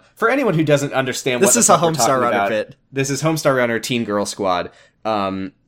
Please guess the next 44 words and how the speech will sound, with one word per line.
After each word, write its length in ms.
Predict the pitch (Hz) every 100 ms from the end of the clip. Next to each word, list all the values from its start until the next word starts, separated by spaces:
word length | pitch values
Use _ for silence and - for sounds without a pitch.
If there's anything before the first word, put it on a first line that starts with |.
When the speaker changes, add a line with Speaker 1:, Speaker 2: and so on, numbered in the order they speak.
| _ _ _ _
Speaker 1:
I, 300 | 131 147 147 - - 160 151
my, 300 | 143 143 147
my 160 | 147 143
justification 640 | 170 180 143 139 139 135
for 120 | 123 98
Alice 300 | 104 131 131
being 260 | 127 135
the 120 | 135
ugly 280 | 123 131 135
one 380 | 131 135 139 143 _ _
is 200 | 117 113
that 240 | 117 113 113
the 120 | 139
ugly 280 | 160 196 185
one 160 | 151
is 100 | 123
characterized 600 | - 139 123 123 110 107
as, 120 | 113 107
like, 260 | 98 90
kinda 300 | - 151 170
weird, 600 | 156 131 127 131 131 127 127 _ -
uh, 440 | 113 110 107 107 104 123
not 320 | 131 139 -
super, 560 | - 143 139 139 120 -
not 220 | 139 156
super 260 | - 139 127
popular. 600 | - 123 117 131 123 120
Like, 180 | 110 -
she's 180 | 131
part 360 | 120 - 139 143
of 80 | 135
the 60 | 135
friend 360 | - 120 123
group, 240 | 123 123 123
but 100 | 107
nobody 340 | 110 117 120
really 400 | 107 101 110 110 107
likes 320 | 98 107 -
her 140 | 113
very 240 | 110 107 110
much. 360 | 110 107 - - - -
She's, 320 | - 123 -
she's 300 | 123 - 127 -
kinda, 360 | - 143 139